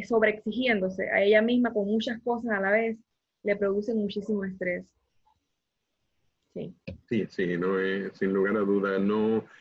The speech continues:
Speaker 2: eh, yo peleo mucho con mis pacientes porque tú preguntas, yo trabajo en el Instituto Dermatológico, un hospital público por las mañanas, y tú estás viendo una paciente y tú le dices,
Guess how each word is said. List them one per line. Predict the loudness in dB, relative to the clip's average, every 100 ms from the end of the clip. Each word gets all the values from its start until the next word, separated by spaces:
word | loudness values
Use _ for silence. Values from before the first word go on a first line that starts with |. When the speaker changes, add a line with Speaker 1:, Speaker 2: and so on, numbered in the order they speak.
| -20 -20 -6
Speaker 2:
eh, | -2 0 2 0 0
yo | -2 -2
peleo | -2 0
mucho | 0 0 0
con | 0
mis | 0 -2
pacientes | -6 -2 0 2 0 0
porque | 0 0
tú | -2
preguntas, | 0 2 4 2 2
yo | 0
trabajo | 0 0 0 2 2
en |
el | 2 0
Instituto | 0 -2 -2 0
Dermatológico, | 0 -2 -4 0 0 0 2
un | 2
hospital | 2 -2 -4 -4 -2
público | 2 2 2 0
por | -2 -2
las |
mañanas, | 0 0 0 0 -2 -4 -8 -20 -20 -6
y | -2 0
tú | -2
estás | -2 -2
viendo | 0 2
una | 2 0
paciente | -4 -2 0 2
y | 0
tú | 2
le | 0
dices, | 0 0 -2 0 0 -2